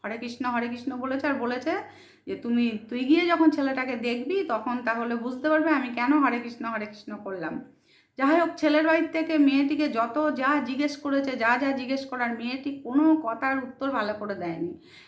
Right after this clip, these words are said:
মানে, ও বিয়ে করবে না বলেই ওইরকম বাজে ব্যবহার করে কথা বলেনি। তো সবই উত্তর দিয়েছে, কিন্তু খুবই খারাপভাবে।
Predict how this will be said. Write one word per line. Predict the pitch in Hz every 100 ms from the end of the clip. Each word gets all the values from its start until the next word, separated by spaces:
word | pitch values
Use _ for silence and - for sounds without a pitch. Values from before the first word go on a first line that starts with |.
| _ _ -
মানে, | 214 247 254 -
ও | 240 302
বিয়ে | 262 294 330
করবে | 311 269 294 311
না | 311
বলেই | 311 302 320 440
ওইরকম | 359 254 269 277 285 370 -
বাজে | 240 233 247
ব্যবহার | 226 220 233 240 240
করে | 240 254 302
কথা | 220 220 214
বলেনি। | 196 175 151 165 - _ _ _ _ -
তো | 233 -
সবই | - 254 269
উত্তর | 330 320 359
দিয়েছে, | 311 349 330 302
কিন্তু | 302 302 294
খুবই | 302 320 349
খারাপভাবে। | - 247 240 214 208 139